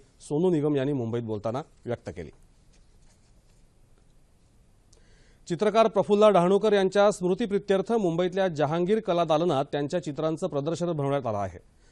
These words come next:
प्रफुल्ला डहाणूकर आर्ट फाउंडेशनच्या वतीनं हे प्रदर्शन भरवण्यात आलं आहे. विविध रंगछटांच्या सहाय्यानं डहाणूकर यांनी कॅनव्हासवर रेखाटलेल्या चित्रातून निसर्गांच्या विविध रंगरूपांचं चित्रण झालं आहे.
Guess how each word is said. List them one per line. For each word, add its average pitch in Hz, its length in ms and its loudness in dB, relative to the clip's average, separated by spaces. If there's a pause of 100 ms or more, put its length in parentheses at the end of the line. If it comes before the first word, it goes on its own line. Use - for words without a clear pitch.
(100)
प्रफुल्ला 170 320 2
डहाणूकर 160 440 0
आर्ट 156 320 0
फाउंडेशनच्या 151 540 -2
वतीनं 139 340 -2 (320)
हे 147 80 2
प्रदर्शन 147 420 -2
भरवण्यात 139 380 0
आलं 147 140 4
आहे. 156 180 2 (340)
विविध 147 260 2
रंगछटांच्या 180 680 2
सहाय्यानं 170 520 2
डहाणूकर 165 420 0
यांनी 170 240 0
कॅनव्हासवर 165 580 0
रेखाटलेल्या 160 480 -2
चित्रातून 131 520 0 (320)
निसर्गांच्या 151 600 2
विविध 147 320 0
रंगरूपांचं 147 640 0
चित्रण 151 360 -2
झालं 110 200 -4
आहे. 90 180 -8